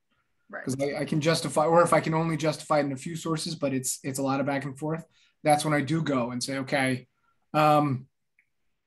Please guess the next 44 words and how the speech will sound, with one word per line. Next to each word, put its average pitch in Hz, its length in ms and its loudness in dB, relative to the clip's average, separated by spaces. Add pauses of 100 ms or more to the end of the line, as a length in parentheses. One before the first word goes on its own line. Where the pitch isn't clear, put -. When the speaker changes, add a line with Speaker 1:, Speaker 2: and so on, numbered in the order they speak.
(460)
Speaker 2:
if 160 140 0
I'm, 156 260 2
if 190 140 0
I'm 170 120 0
already 175 300 6
working 160 360 2
with 160 120 0
a 151 40 0
broker 147 400 -2
or 139 80 -2
lender, 147 320 -2
I'll 143 60 0
say, 143 140 -2
'What 151 320 2
other 147 220 0
comps 139 360 -6
do 131 100 -4
you 135 140 0
have? 147 300 -2 (720)
And 147 100 2
have 151 140 4
you 156 100 0
seen 156 260 0
anything 151 480 0
in 151 140 -4
the 143 140 -2
appraisals 143 540 0
or 147 420 2 (380)
any 156 160 2
other 139 160 0
studies 143 380 0
that 139 100 -2
have 123 80 -4
been 139 160 -2
done 135 240 0
that 131 140 -6
can, 135 320 -4 (100)
that 139 180 -2
I, 139 220 -2
that 139 100 -4
can 135 140 -4
justify 135 440 -4
me 117 140 -18
here?'" - 160 -20